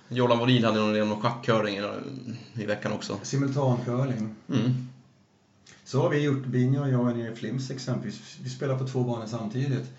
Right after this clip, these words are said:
Speaker 1: Mm.
Speaker 2: Även om man får spela väldigt mycket stenar, så är, när man är själv,
Speaker 1: Ja.
Speaker 2: så får man spela <laughs> ännu mycket fler stenar när man spelar två matcher samtidigt på bre-, banorna bredvid varandra. För då spelar man ju alltid på den andra banan när hon spelar på andra banan, så att säga.
Speaker 1: Ja, det var inte så att vi skickade från bana tre till bana fyra.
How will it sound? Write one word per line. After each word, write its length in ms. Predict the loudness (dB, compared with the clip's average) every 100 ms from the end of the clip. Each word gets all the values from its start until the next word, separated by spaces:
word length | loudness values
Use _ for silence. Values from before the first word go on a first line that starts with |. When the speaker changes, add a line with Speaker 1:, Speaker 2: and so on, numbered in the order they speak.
| -20 -6
Speaker 1:
Mm. 160 | -2 4
Speaker 2:
Även 200 | 4 6
om 60 |
man 120 | 4 2
får 60 |
spela 280 | 0 2 4
väldigt 220 | 4 0
mycket 180 | -2 -4
stenar, 600 | -2 0 0 0 0 -2 -8 -16 -20 _ -16
så 420 | -4 0 2 2
är, 180 | 0 0
när 100 | -4
man 100 | -4
är 40 | -2
själv, 440 | 0 0 -2 0
Speaker 1:
Ja. 280 | 0 0 -4 -12
Speaker 2:
så 120 | -12 -2
får 100 | 0
man 160 | 0
spela 220 | 0 -2
<laughs> 120 | 2 4
ännu 120 | 4
mycket 220 | 0 -2
fler 180 | 0 0
stenar 260 | 0 0 -2
när 120 | -2
man 120 | -6
spelar 280 | -6 -6 -8
två 200 | -6 -4
matcher 320 | -2 -4 -4
samtidigt 580 | -6 -6 -4 -4 -4 -2
på 80 | -2
bre-, 160 | -2
banorna 360 | -2 -2 -4 -4
bredvid 220 | -4 -2
varandra. 360 | -2 0 -2 -4
För 80 | -6
då 60 |
spelar 340 | -6 -2 0 0
man 120 | 0
ju 60 |
alltid 200 | -2 -4
på 60 | -4
den 140 | -2 -2
andra 220 | -2 -2
banan 380 | 0 -2 -2 -6
när 120 | -4
hon 180 | -2 -2
spelar 240 | -2 -4
på 140 | -4 -8
andra 280 | -6 -4 -2
banan, 280 | -2 -4
så 80 | -6
att 60 | -6
säga. 280 | -6 -4 6
Speaker 1:
Ja, 120 | 8
det 60 | 10
var 80 | 8
inte 140 | 8
så 60 | 6
att 140 | 4
vi 80 | 2
skickade 320 | 0 0 -2
från 100 | 2
bana 220 | 2 2
tre 180 | 2 0
till 80 | 0
bana 160 | -2 -2
fyra. 240 | -2 -2